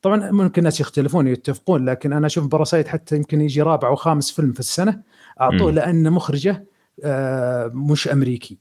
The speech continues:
Speaker 1: يبغون يدعمون الأشياء ذي. فالحين
Speaker 2: إيه.
Speaker 1: مع الرولز اللي جاية هذه راح تأثر لي وتوجه لي في الأفلام، راح تكون يعني، آه، جدًا، جدًا، آه، أول شيء تقتل الإبداع.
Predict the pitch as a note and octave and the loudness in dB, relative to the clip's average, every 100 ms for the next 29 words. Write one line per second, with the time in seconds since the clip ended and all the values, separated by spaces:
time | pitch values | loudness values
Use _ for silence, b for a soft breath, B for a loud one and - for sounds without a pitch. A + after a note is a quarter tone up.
0 | - B2+ C3+ C3+ B2 C3+ C3+ B2 A#2 - | -8 -2 0 0 0 2 2 0 -4 -6
1 | G#2+ F#2+ F#2 B B - F3+ - C4+ F3 | -10 -10 -16 B B -2 -2 0 0 2
2 | D#3+ - F3 F3+ B2 - - B2+ B2+ B2 | 2 2 2 0 -2 -6 -8 -8 -8 -8
3 | A#2+ E3+ C3 A2+ G#2+ B2 D#3+ A2 F#2+ _ | -2 0 0 -2 -4 0 0 0 -8 _
4 | B B B C3+ - E3+ D#3+ - F#3+ D3 | B B B -8 -2 -4 -2 -2 -2 0
5 | B2+ - D3+ C3 E3+ C#3 C3+ C3+ D3 F3+ | -2 0 -2 0 0 0 -2 -4 0 2
6 | G3 F#3+ B B B - B2 D3 F3 - | 2 -2 B B B -10 -6 -2 -2 -4
7 | - - A3+ G#3 F3+ E3+ D#3+ D3+ D3+ D3+ | -10 -2 0 0 -2 -4 -4 0 2 2
8 | D3+ D3+ D3 C#3 G3 D3 C#3+ D#3+ D3+ D#3+ | 2 2 0 0 -2 -4 -2 -2 -2 -4
9 | C#3 G3 D#3 D#3 C#3+ C#3 C3+ C3+ B2+ A#2 | -2 0 0 0 0 0 -2 -4 -6 -2
10 | E3+ F3 - F#3+ - D#3+ D3 C3 G3+ - | 0 0 0 -2 0 0 0 0 -2 -2